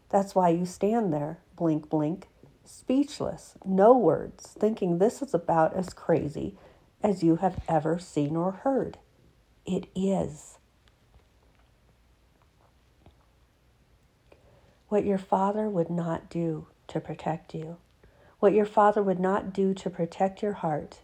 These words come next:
the very wellspring of life. You were created to be loved and adored. You were created to love and adore in obedience and service.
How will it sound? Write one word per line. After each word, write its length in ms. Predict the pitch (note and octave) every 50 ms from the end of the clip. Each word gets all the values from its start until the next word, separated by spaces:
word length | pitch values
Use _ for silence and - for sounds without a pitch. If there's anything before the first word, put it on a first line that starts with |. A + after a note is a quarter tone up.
| _ _
the 120 | - F3+ E3+
very 460 | E3+ - - F#3+ F#3 F#3 F#3+ F#3+ F#3
wellspring 800 | F3 E3+ E3+ D#3+ D#3+ E3 - - - - D3 D3+ D3+ D3+ D#3 -
of 220 | - E3+ D#3+ D#3+ -
life. 480 | D#3+ D#3 D#3 D#3+ G3 F#3+ - - - _ _ _ _ _ _ _ _ - - - _ _
You 180 | - G#3+ A3+ A#3
were 160 | A3 A#3 A3
created 720 | G#3+ - - F3 E3+ D#3+ D#3+ E3 E3+ E3+ D#3+ D#3 D#3+ - - _ _ _ -
to 100 | - F3+
be 160 | E3 E3 D#3+
loved 440 | D#3 D#3 D#3+ D3+ D3 D3 D3 - -
and 160 | - E3+ E3 D#3+
adored. 560 | D#3 D3 - D#3+ D3+ D3+ D3+ E3 F#3 - - _ _ _ _ _ _ _ _ _ _
You 180 | - G3+ G#3+ G#3+
were 140 | G#3 G#3 G3+
created 680 | G3+ - G3+ F3 E3+ D#3+ D#3+ E3 E3 F3+ F#3 F#3+ F#3 -
to 120 | - E3+
love 520 | D#3+ D#3 D#3+ D#3+ E3 F3+ F#3+ F#3+ G3 G#3 - -
and 180 | - E3 D#3 D3+
adore 640 | D3 D3 - D#3+ D#3 D#3 D#3 E3+ F3 F3+ F#3+ F#3+ - - _ _ _ _
in 120 | - G3 F3+
obedience 800 | E3+ D#3 D3 D3 E3 E3+ E3 E3 F#3 F#3 F#3+ F#3+ G3 F#3+ - - -
and 180 | E3+ D#3+ C#3+ C#3+
service. 760 | - - - D#3+ E3 E3+ F3 F#3+ G3+ G#3+ - - - _